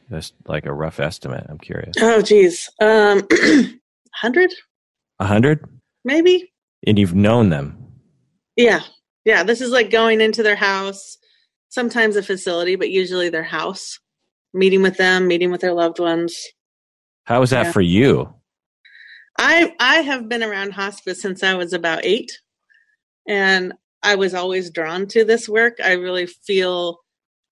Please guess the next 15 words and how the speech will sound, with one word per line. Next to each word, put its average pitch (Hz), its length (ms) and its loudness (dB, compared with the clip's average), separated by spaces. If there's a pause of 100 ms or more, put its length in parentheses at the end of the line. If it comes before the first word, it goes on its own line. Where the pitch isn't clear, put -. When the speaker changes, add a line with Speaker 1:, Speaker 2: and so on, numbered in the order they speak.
Speaker 2:
uh, 180 380 -2 (100)
an 190 240 -6
honor 190 600 0
and 175 180 -6
a 165 260 -6
sense 190 320 -4
of 175 180 -2
duty 180 500 4
and, 156 360 -4 (160)
and 160 340 -2 (960)
<clears throat> 311 340 4 (500)
what's 202 220 2
the 180 120 4
word? 165 400 2 (720)
Fulfillment 226 760 2